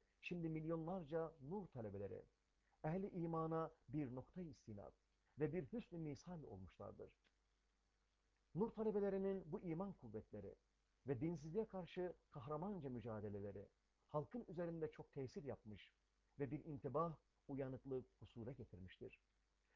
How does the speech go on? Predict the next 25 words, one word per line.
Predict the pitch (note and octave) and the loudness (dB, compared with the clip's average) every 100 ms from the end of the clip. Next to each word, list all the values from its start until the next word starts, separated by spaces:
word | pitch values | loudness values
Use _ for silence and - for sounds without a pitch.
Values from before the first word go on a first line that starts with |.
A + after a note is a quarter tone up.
| _ C3+ | _ 4
Böylelikle | A3 B3 A3+ - G#3 G#3 - | 6 4 0 2 2 2 -2
milletin | D3+ F3 F#3 B3 - | 0 2 2 -2 -6
içindeki | F#3 F#3 E3+ D3+ | -8 -4 -4 -4
korku | D3+ D#3 D3 E3 D#3 - D3 | -4 -4 -4 -2 -2 -2 -2
ve | |
evhamları | - C#3+ C3+ C3+ A#2+ E3+ | 0 0 0 -2 -2 0
da | A#2 - _ _ _ _ | -2 -4 _ _ _ _
Risale-i | B2 - D#3 D3+ D3 | -8 2 4 6 4
Nur'la | D#3+ E3 D#3+ D#3 - - | 2 2 2 0 -6 -8
izale | G#2+ A#2 C3+ | -4 -2 -2
etmişler. | D#3+ - A2+ - G#2 - _ _ _ _ _ _ - | -4 -10 -12 -8 -10 -10 _ _ _ _ _ _ -6
Vatan | C#3 - G3+ F#3 | -4 -2 0 0
ve | E3 | 0
millete | D#3+ D#3 D3+ E3 D3+ C#3+ - _ | 2 4 4 8 6 6 -2 _
umumi | D3 C#3 C3 D#3+ C#3+ | -2 0 0 0 0
bir | A2 | -2
cesaret, | F#2 F#2+ G#2 G2 G2 - _ _ _ | -4 -6 -4 -6 -6 -12 _ _ _
ümit | E3+ F#3+ B3+ F3 | 4 4 4 0
ve | |
ferahlık | E3+ E3 D#3+ C#3+ D#3 D3+ - _ | -2 0 -2 2 2 0 -8 _
husule | B2+ C3+ B2+ | -8 -2 -2
getirip | C3+ D3 D#3+ D#3+ - _ _ - | -2 2 6 6 4 _ _ -10
Müslümanları | C3 D3+ C#3 C3 B2+ B2+ B2 - A2+ | -8 -4 -4 -2 0 0 0 -6 -4
yeisten | A#2 - - C#3+ C#3+ A2 F2 | -4 -4 -6 -4 -4 -4 -8
kurtarmışlardır. | - - F#2 F#2 - G#2 G2 | -10 -10 -10 -10 -8 -8 -6